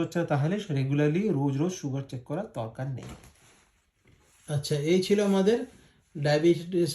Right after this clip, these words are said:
Speaker 2: নিয়ে কিছুটা, মানে, ডায়াবেটিক এমার্জেন্সি নিয়ে সাধারণ কিছু কথা।
Speaker 1: হুম।
Speaker 2: আমাদের ভিডিওগুলো দেখতে থাকুন, এটাগুলোকে দরকার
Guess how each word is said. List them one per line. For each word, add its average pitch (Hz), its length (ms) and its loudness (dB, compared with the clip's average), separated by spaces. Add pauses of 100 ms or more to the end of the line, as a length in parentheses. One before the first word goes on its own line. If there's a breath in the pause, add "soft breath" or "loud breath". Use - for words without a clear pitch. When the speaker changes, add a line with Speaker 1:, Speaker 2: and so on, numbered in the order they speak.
(100)
Speaker 2:
নিয়ে 190 180 4 (640)
কিছুটা, 175 320 -2 (100)
মানে, 156 160 0 (340)
ডায়াবেটিক 160 400 0 (120)
এমার্জেন্সি 160 500 2
নিয়ে 226 140 2 (500 loud breath)
সাধারণ 165 380 0
কিছু 156 140 -2 (100)
কথা। 156 260 0 (160)
Speaker 1:
হুম। - 140 -12 (420 loud breath)
Speaker 2:
আমাদের 170 320 2 (500)
ভিডিওগুলো 170 340 4 (120)
দেখতে 180 180 -2 (100)
থাকুন, 220 280 0 (600 soft breath)
এটাগুলোকে 170 520 0 (360)
দরকার 165 260 0